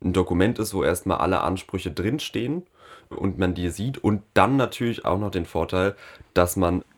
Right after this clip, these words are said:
Dinge regeln kann, die, also Dinge einheitlich regeln kann, die über die gesetzlichen Mindeststandards hinausgehen. Das heißt, es ist nicht mehr so ein Ding, dass das für alle einzeln geregelt ist in ihren Arbeitsverträgen und wenn man Glück hat, hat man irgendwie mehr Urlaubsanspruch und wenn man Pech hat, hat man halt nur den gesetzlichen,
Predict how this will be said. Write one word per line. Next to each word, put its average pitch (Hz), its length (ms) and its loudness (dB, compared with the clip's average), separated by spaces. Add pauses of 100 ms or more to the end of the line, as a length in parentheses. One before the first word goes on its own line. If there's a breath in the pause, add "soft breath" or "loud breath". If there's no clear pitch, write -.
Dinge 107 220 2
regeln 98 320 2
kann, 95 260 0
die, 87 200 -4 (220)
also 85 220 0
Dinge 120 380 2 (120)
einheitlich 110 560 0
regeln 101 300 0
kann, 90 320 -2
die 90 120 -4
über 95 200 0
die 87 100 -6
gesetzlichen 90 480 -2
Mindeststandards 87 640 -2
hinausgehen. 76 500 -4
Das - 160 -6
heißt, 82 220 -2
es 87 100 -8
ist 87 240 -8 (360 loud breath)
nicht 117 240 2
mehr 117 160 4
so 92 100 0
ein 92 100 2
Ding, 98 200 0
dass 92 120 -4
das - 200 -6
für - 180 -2
alle 95 400 2
einzeln 87 560 -2
geregelt 101 460 0
ist - 180 -4
in 82 140 -2
ihren 87 340 0
Arbeitsverträgen 104 800 0
und 90 80 2
wenn 85 80 -2
man 85 160 -2
Glück 110 240 0
hat, 101 180 -2
hat 92 120 -4
man 90 160 0
irgendwie 90 320 -2
mehr 85 200 0
Urlaubsanspruch 104 720 0
und 85 100 -2
wenn 85 120 -2
man 80 140 -2
Pech 107 260 -2
hat, 90 120 -2
hat 98 160 -4
man 90 120 0
halt 87 100 -2
nur 87 160 -4
den 80 160 -4
gesetzlichen, 110 600 -2